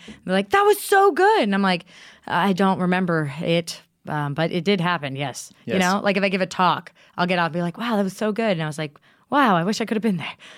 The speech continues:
Speaker 1: <laughs>
Speaker 2: Do you, do, when you are, when, or when there are moments where you're like, "This was so great," was it also n-,
Speaker 1: Not
Speaker 2: great?
Speaker 1: great?
Speaker 2: Yes.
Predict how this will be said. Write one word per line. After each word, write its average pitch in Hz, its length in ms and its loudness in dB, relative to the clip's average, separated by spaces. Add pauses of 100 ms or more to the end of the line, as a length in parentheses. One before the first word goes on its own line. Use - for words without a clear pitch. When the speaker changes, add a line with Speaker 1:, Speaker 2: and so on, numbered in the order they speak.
(340)
Speaker 1:
<laughs> - 240 -4
Speaker 2:
Do 139 80 2
you, 131 100 2 (180)
do, 165 120 2
when 170 260 2
you 180 200 6
are, 165 180 4 (140)
when, 160 220 0
or 156 120 2
when 170 160 0
there 160 140 2
are 151 140 0
moments 170 260 -2
where 139 160 2
you're 135 160 4
like, 117 260 -2
"This 143 220 0
was 147 100 -2
so 156 240 0
great," 160 500 -2 (140)
was 117 320 0
it 123 80 -4
also 123 360 -2
n-, 120 440 -6
Speaker 1:
Not 170 200 2
Speaker 2:
great? 117 80 0
Speaker 1:
great? 214 260 0
Speaker 2:
Yes. 113 320 -2